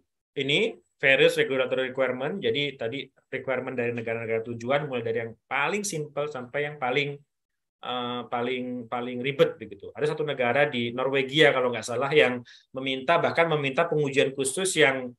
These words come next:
itu sangat-sangat costly buat, buat kita. Tapi ada negara yang hanya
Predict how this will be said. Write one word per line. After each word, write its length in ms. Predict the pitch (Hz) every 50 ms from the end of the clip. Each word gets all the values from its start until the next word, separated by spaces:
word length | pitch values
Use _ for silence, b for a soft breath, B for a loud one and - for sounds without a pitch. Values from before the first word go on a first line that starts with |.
| _ _
itu 240 | 139 135 - 226 226
sangat-sangat 560 | 220 170 151 143 131 - - 139 135 123 -
costly 400 | - 143 135 135 - 151 143 131
buat, 320 | 127 117 117 113 - - _ _
buat 160 | - 110 104
kita. 400 | - - 110 - - 104 101 101
Tapi 360 | - - - _ _ 127 - 240
ada 80 | 262 269
negara 400 | 262 240 185 156 165 175 214 220
yang 160 | 214 196 180
hanya 400 | 180 170 175 202 220 220 220 220